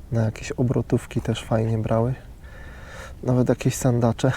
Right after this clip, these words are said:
<laughs> malutkie też chciały ładować w to. Ale okonie tak sporadycznie dzisiaj. Z popołudniu chyba najlepiej, teraz już pod wieczór dużo, dużo słabiej. Więc nie było jakiejś tragedii, dało się coś złowić.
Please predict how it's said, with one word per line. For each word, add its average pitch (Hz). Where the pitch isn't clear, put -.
<laughs> -
malutkie 127
też 123
chciały 127
ładować 123
w -
to. 185
Ale 330
okonie 175
tak -
sporadycznie 143
dzisiaj. 139
Z -
popołudniu 151
chyba 131
najlepiej, 127
teraz 131
już 123
pod 120
wieczór 127
dużo, 123
dużo 113
słabiej. 135
Więc 185
nie 170
było 147
jakiejś 123
tragedii, 131
dało 127
się -
coś 110
złowić. 127